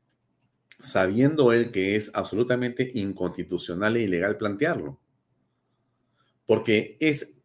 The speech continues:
claro que no se puede plantear una cuestión de confianza sobre prerrogativas o sobre, eh, temas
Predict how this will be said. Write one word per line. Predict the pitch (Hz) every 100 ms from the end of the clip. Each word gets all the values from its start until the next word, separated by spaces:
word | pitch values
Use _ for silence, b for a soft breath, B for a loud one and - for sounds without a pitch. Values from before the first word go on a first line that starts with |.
| _
claro | 180 196 196 131 160
que | - 104
no | 110 151
se | 175 175
puede | - 117 90 95 139 - _ b b b b b b _ _ -
plantear | 135 147 127 95 101 - _
una | 135 120 127 131 -
cuestión | 127 - - 90 90 90
de | 95 87 110
confianza | 135 131 131 90 87 - 110 b b b b
sobre | - - 120 117 127 127 - _ _ _
prerrogativas | - 127 123 131 127 120 - 92 87 95 - -
o | 92
sobre, | - 113 110 120 127 B B B _ -
eh, | 98 90 - - _
temas | 127 117 107 110 -